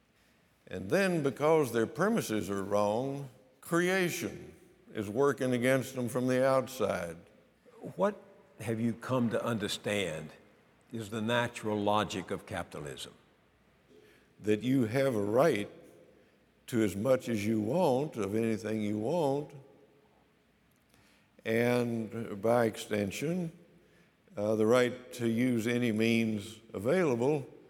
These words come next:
Speaker 1: to get it. I've been talking for a long time about leadership from the bottom, and I'm convinced perfectly that it's happening, and the, that leadership consists of people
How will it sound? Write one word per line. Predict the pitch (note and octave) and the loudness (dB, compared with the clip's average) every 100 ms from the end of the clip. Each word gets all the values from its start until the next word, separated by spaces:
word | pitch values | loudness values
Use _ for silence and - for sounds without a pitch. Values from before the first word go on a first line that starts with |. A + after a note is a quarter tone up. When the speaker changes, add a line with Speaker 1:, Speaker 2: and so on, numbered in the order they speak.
| - _ | -20 _
Speaker 1:
to | - | -6
get | C#3+ G3 G#3+ | 2 4 2
it. | D#3+ - - - - - - _ _ _ - | 0 -8 -14 -18 -20 -20 -20 _ _ _ -8
I've | G#2+ | -2
been | A#2 A2 | 0 2
talking | A#2+ A2+ G#2 | 2 2 2
for | G2+ G2+ | -2 0
a | |
long | G#2+ A2+ A#2 | 2 2 2
time | G#2 A2 G2 G2+ F#2+ F#2+ | 0 0 0 -2 -4 -8
about | F#2+ G#2 G2 G#2 | -2 0 0 -2
leadership | A2 G#2 G2 - G#2 | 0 0 -2 -2 -4
from | - F#2+ | -4 -6
the | F#2+ | -6
bottom, | F#2+ B2 A2 G2+ A#2 B2+ - - - - - _ _ - | 2 4 6 4 -2 -8 -16 -20 -20 -20 -20 _ _ -6
and | G#2 G#2+ | -2 2
I'm | G#2+ A#2 | 2 2
convinced | G#2+ G2 F#2 B2+ C#3+ - - - | -2 -4 0 2 2 -2 -12 -8
perfectly | - C3+ G2+ F#2 G#2 C3 | 2 2 2 -4 -4 -4
that | A2+ G#2 | 2 2
it's | G2+ - | 2 -2
happening, | A#2+ C3+ G#2+ F2+ F2+ G#2+ C3 A#2 | 2 4 4 0 -6 -6 -6 -6
and | F#2+ G2 | -6 -6
the, | F#2+ F#2+ - F2+ | -6 -10 -10 -10
that | F#2+ A2+ C3+ A2+ | 0 2 2 0
leadership | C3 C#3 B2+ - A#2+ A#2 A#2 - | 0 2 0 -2 0 2 0 -6
consists | G2 F2+ - B2 D3+ - | -8 -6 -4 -2 -4 -8
of | F#2+ - | -12 -8
people | - A#2 G#2 G#2+ C#3 | -4 -2 -2 -6 -8